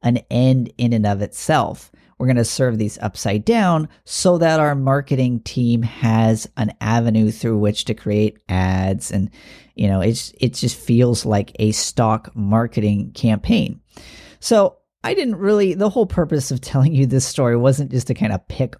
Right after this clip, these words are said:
on Dairy Queen per se. As with anything else, there's always things that we can learn on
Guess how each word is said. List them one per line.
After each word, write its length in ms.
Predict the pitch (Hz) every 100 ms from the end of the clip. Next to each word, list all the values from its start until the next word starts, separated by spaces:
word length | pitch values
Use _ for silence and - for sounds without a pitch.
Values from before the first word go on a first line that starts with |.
| 113
on 280 | 107 101
Dairy 320 | 101 104 107 98
Queen 360 | - 101 95
per 160 | - 101
se. 380 | - 98 95 - - -
As 160 | 262 269
with 180 | 220 -
anything 420 | 156 156 135 131
else, 220 | 107 107
there's 160 | 127 117
always 400 | 120 131 139 -
things 260 | 120 113
that 120 | - 120
we 100 | 101
can 240 | 110 104
learn 420 | 110 107 101 101 -
on 480 | 104 98 98 98